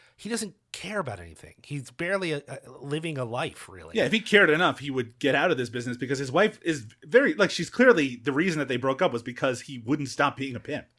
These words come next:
Speaker 1: Right, exactly, exactly. And even the, the things that other pimp characters might take joy in, which is their <laughs> access to, uh, sex workers who feel obligated to be with them, he doesn't like that either. There's nothing,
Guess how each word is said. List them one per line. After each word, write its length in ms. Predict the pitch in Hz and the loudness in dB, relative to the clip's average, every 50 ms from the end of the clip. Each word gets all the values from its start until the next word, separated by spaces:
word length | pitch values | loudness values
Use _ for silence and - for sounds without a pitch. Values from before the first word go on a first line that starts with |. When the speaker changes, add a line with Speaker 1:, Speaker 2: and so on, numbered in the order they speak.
| _ _ _ | _ _ _
Speaker 1:
Right, 320 | - 117 120 127 107 87 - _ | -12 -4 -2 -2 -2 -4 -6 _
exactly, 560 | 107 117 98 123 131 120 113 - - 80 73 - | -14 -8 -4 -2 0 0 0 -2 -8 -16 -16 -14
exactly. 500 | 120 107 104 117 101 98 - - - - - | -10 -8 -8 -8 -8 -10 -14 -18 -18 -6 -2
And 280 | 143 143 139 131 123 - - - - - _ | 0 0 0 -2 -6 -10 -14 -20 -20 -20 _
even 400 | - 165 190 202 220 208 196 202 _ - | -10 -6 -4 -2 -2 -4 -4 -8 _ -10
the, 280 | 131 139 135 127 117 - | -6 -4 -2 -2 -4 -6
the 200 | - 120 131 123 | -8 -8 -6 -6
things 420 | 117 - - 160 165 170 165 156 - | -6 -6 -6 -6 -6 -6 -6 -8 -2
that 300 | - 131 123 117 107 - _ _ _ _ _ _ _ _ _ _ _ - | 0 2 2 2 0 -4 _ _ _ _ _ _ _ _ _ _ _ -4
other 320 | 139 139 143 131 143 139 | -2 -2 0 0 -2 -4
pimp 260 | 123 - 147 135 127 | -4 -6 -8 -8 -8
characters 540 | - - 139 127 123 120 - 127 120 110 - | -8 -6 -4 -4 -4 -4 -6 -8 -8 -8 -8
might 200 | 120 117 113 - - | -8 -8 -8 -10 -10
take 220 | - 117 104 87 | -12 -14 -14 -14
joy 440 | - - - 131 135 139 120 95 80 78 | -12 -10 -8 -6 -6 -6 -8 -8 -12 -16
in, 80 | - - | -20 -20
which 180 | 90 95 - - | -18 -16 -16 -14
is 140 | 101 90 90 | -14 -14 -12
their 220 | 98 95 98 - | -12 -12 -12 -10
<laughs> 0 | |
access 640 | - - 120 131 123 - - - 123 104 104 - - | -8 -6 -4 -4 -4 -6 -6 -8 -6 -6 -6 -8 -8
to, 380 | - - - 104 104 104 98 107 - - - - - - _ _ - | -8 -10 -10 -10 -10 -12 -12 -14 -16 -18 -20 -20 -20 -20 _ _ -6
uh, 240 | - 110 101 101 95 | -4 -4 -4 -4 -4
sex 400 | - - - 127 123 - - - | -4 -4 -4 -4 -6 -8 -10 -10
workers 360 | 104 101 - - 98 90 - | -10 -12 -12 -12 -12 -12 -12
who 60 | - | -12
feel 200 | 101 - 117 101 - | -10 -10 -10 -10 -8
obligated 600 | 107 104 110 104 117 110 - - 101 98 95 90 | -8 -8 -8 -8 -8 -10 -12 -12 -14 -14 -14 -16
to 100 | - - | -18 -18
be 180 | 90 - 131 185 208 | -14 -12 -10 -8 -8
with 160 | 156 - - | -8 -8 -10
them, 320 | - 85 78 80 98 113 - _ - _ _ | -12 -18 -16 -18 -18 -20 -20 _ -20 _ _
he 160 | _ - - 226 | _ -4 -2 0
doesn't 260 | 311 269 269 254 226 | 0 -2 -2 -4 -4
like 200 | 208 214 226 - | -4 -4 -4 -4
that 200 | - 202 196 180 | -4 -4 -2 -4
either. 220 | 208 269 - - - | -4 -8 -10 -8 -4
There's 180 | - 165 180 - | -2 -2 -2 0
nothing, 400 | 226 277 320 320 311 262 233 - | 2 2 2 2 2 -2 -6 -8